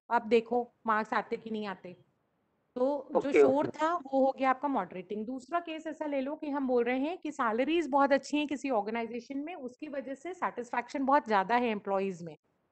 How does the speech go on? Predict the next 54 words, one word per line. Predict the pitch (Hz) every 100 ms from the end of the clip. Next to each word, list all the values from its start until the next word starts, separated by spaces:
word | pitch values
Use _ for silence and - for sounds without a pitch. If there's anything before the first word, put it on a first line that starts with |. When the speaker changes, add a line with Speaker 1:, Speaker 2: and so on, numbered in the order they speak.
| _ _ _ _ -
Speaker 1:
We | 233 254
are | 254
con-, | 262 247 233
Speaker 2:
हम्म। | 226
Speaker 1:
uh, | 233
connecting | 240 233 277 311 262
salary | 214 208 247 269 311
to | 330
satisfaction। | 220 220 - 170 - 175 156 _ _ _ _ _ -
लेकिन | 247 285
अब | 262 269 -
क्या | 320
हुआ, | 294 320
Boss | 220 233 269
change | - 285 277 -
हुआ | 269 285
है, | 302
इतना | 247 226 220 277
खड़ूस | 302 302 302 294
आया | 302 294
है, | 302 302
इतना | 247 220 233
परेशान | 330 269 240 226 240 277 330
कर | 320
रहा | 302
है | 294
जबरदस्त | 269 233 247 311 339 -
कि |
अब | 269 269
ऐसा | 285
लग | 277
रहा | 277
है | 311
कि | 330
salary | 302 226 226 262 285
भी | 277
बेकार | 240 208 233 220 226
ही | 240
है, | 202
मतलब | 202 233
इतना, | 214 - 240 254 269
इतना | 226 - 247
खून | 254 254 240
चूस | 254 240
करके | 247 254
तो | 254
इतनी | 254 254
salary | 233 214 233
भी | 262
कम | 254 220
ही | 233
पड़ | 233 180
रही | 160 165
है। | 160